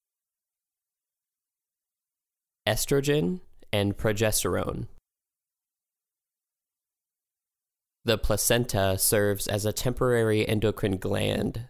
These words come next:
that secretes which hormone? H C G, or human chorionic gonadotropin.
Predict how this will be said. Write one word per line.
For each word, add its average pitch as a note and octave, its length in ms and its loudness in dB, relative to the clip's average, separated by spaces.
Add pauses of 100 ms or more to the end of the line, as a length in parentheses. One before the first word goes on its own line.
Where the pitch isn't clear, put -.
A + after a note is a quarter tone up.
that G#2 320 -4
secretes - 640 -2 (140)
which - 340 -2
hormone? G2+ 600 -2 (3250)
H - 400 0
C A2 320 0
G, G#2+ 540 0 (220)
or G#2+ 580 2
human B2 600 0 (120)
chorionic G#2+ 760 2 (200)
gonadotropin. G2+ 1040 0